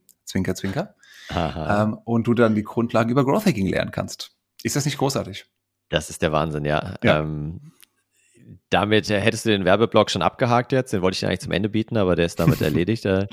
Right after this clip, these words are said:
Speaker 2: nee, Spaß beiseite. Also, ähm, genau, danke dir erstmal für den, für den Überblick, für den Einblick, für hoffentlich, äh, die Motivation, die so ein bisschen rübergekommen ist, um, um auch anzufangen. Und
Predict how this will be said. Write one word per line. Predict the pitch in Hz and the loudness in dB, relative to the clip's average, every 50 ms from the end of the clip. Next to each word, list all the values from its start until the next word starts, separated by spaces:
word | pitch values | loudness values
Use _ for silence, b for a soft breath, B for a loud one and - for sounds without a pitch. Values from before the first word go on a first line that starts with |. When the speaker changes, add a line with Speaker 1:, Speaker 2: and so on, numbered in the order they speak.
| B B B 156 135 B | B B B -10 -8 B
Speaker 2:
nee, | 90 95 101 | 4 4 4
Spaß | 95 - - 110 110 | 4 4 2 2 4
beiseite. | - 131 104 104 127 127 120 92 | 4 6 8 8 8 8 8 6
Also, | 92 92 85 95 95 92 92 98 98 | 6 6 4 6 6 6 6 4 2
ähm, | 92 90 90 90 90 90 92 - - - - - | 0 0 0 0 -2 -4 -4 -6 -10 -14 -18 2
genau, | - 139 131 127 117 98 87 - - 131 135 - _ _ _ - | 4 6 6 6 6 4 2 2 0 -6 -10 -16 _ _ _ 2
danke | 87 117 135 156 | 2 2 2 2
dir | - 95 76 | 2 4 4
erstmal | 76 78 - - 95 98 110 | 4 4 2 2 2 2 2
für | - 98 92 | 0 -2 0
den, | 78 95 92 90 90 87 | 2 0 0 0 -2 -6
für | - - 98 | -8 -4 -2
den | 107 104 | -2 -2
Überblick, | - 131 139 156 135 120 123 120 - | -2 2 4 4 4 4 2 2 2
für | - | -2
den | 101 95 | -2 0
Einblick, | - - 98 113 110 113 107 104 - | 0 0 0 0 2 2 2 2 2
für | - 104 98 | 0 2 2
hoffentlich, | 95 98 - 104 90 92 92 - - | 2 0 -2 -4 -4 -4 -4 -4 -4
äh, | 90 85 87 85 87 95 101 B B B B B B B - | -2 0 2 2 0 -2 -4 B B B B B B B -8
die | 104 101 | -4 0
Motivation, | 113 113 - 107 92 98 92 - - 104 107 120 117 110 | 0 0 0 2 0 0 0 4 4 4 6 4 4 2
die | 113 104 | 0 0
so | 110 110 | 0 -2
ein | |
bisschen | 98 98 - 107 | -2 -2 -4 -2
rübergekommen | 95 92 104 104 123 101 98 92 - - 101 95 98 98 | 0 0 2 2 2 0 0 -4 0 0 0 0 2 0
ist, | 98 98 - - | -2 -4 -4 -4
um, | - 92 90 90 90 90 87 92 104 - _ _ | -4 -4 -4 -4 -4 -8 -8 -10 -12 -18 _ _
um | - 82 | -6 -4
auch | 82 80 - - | -4 -4 -4 -4
anzufangen. | - 92 117 - - 104 - - 82 85 90 92 98 98 | -4 -4 -4 -4 -6 -4 0 0 0 0 0 -4 -4 -6
Und | - - 82 85 80 - - | -6 -6 -6 -6 -6 -10 -12